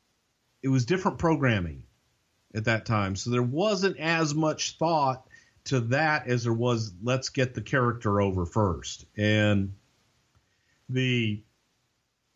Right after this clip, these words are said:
you know, the initial thought with the vignettes, the Million Dollar Man vignettes, that Joel Watts,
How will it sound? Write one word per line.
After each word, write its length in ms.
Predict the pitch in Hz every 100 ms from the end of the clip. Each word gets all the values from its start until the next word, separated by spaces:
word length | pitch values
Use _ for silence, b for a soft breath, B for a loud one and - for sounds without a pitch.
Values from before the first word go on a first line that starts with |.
| -
you 140 | 147
know, 100 | 127
the 140 | 117 117
initial 340 | 120 135 135
thought 460 | 123 135 143 143 135
with 200 | 117 113
the 60 |
vignettes, 800 | 101 107 95 107 135 135 - -
the 320 | - 92 87 73 - _ _ _ 95
Million 260 | 113 127
Dollar 220 | 123 117 107
Man 300 | 117 131 131
vignettes, 680 | 135 131 131 135 139 - b b b b b -
that 420 | 117 117 107 95 - _ 101
Joel 340 | 104 123 123
Watts, 680 | 120 120 127 131 - - -